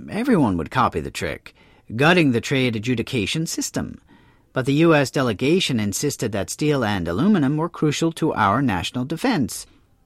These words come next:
Every statement written for Trump about the tariffs, including the March eighth proclamations in which he announced them, has focused on national security. But Trump can't stick to the script. He keeps giving away that his real motives have little to do with security.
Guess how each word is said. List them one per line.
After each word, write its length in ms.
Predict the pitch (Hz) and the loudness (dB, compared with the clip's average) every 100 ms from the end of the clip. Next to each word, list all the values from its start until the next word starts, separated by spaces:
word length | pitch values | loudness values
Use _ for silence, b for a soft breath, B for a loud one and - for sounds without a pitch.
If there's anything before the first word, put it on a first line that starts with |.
| _ _ - | _ _ 0
Every 240 | 208 269 | 2 4
statement 480 | - 170 151 139 95 | 4 4 6 4 2
written 240 | 120 117 | 0 -2
for 160 | 117 113 | -2 -4
Trump 300 | - 135 107 | 0 -2 0
about 280 | 98 107 95 | 0 0 0
the 60 | |
tariffs, 580 | 101 - 147 113 78 - | -10 -6 -2 0 -2 -4
including 420 | 113 - 202 185 | -6 0 0 2
the 60 | 147 | 2
March 320 | 143 135 117 - | 2 0 -2 -4
eighth 300 | 123 104 - | -2 -2 -2
proclamations 720 | 117 107 113 110 110 147 123 | -4 -2 -2 -2 -2 -4 -4
in 140 | 104 | -4
which 200 | 120 117 | -2 -2
he 160 | - 117 | -2 -2
announced 580 | 87 95 107 180 - - | -2 -2 0 -2 -4 -8
them, 340 | 65 64 104 b b b b | -8 -6 -8 b b b b
has 200 | - 147 | -6 -6
focused 540 | - 214 208 190 - - - | 2 2 4 -2 -2 -12 -2
on 220 | 139 143 | 0 2
national 440 | 131 113 - 107 | 0 -2 -4 -4
security. 680 | - 110 135 110 67 - - b b b b b | -6 -6 -4 -4 -4 -12 -18 b b b b b
But 140 | 156 | -4
Trump 400 | - 214 147 113 | 2 4 4 2
can't 320 | - 135 110 | -2 -2 -2
stick 420 | - - 104 - _ | -4 -4 -4 -4 _
to 140 | 92 | -10
the 80 | 110 | -8
script. 500 | - 233 - _ - b b b b | 0 2 0 _ -20 b b b b
He 120 | 233 | -4
keeps 260 | 220 240 208 | 2 2 4
giving 260 | 202 180 170 | 4 6 4
away 380 | 139 143 135 | 4 4 4
that 140 | 117 117 | 4 0
his 120 | 117 | 0
real 220 | 139 147 | 2 4
motives 380 | 127 135 131 104 | 4 2 2 0
have 140 | 117 | -4
little 220 | 117 131 120 | -2 -4 -4
to 80 | 104 | -2
do 180 | 110 139 | 0 0
with 140 | - | -2
security. 640 | - - 87 104 69 67 | -10 -6 -4 -2 -4 -8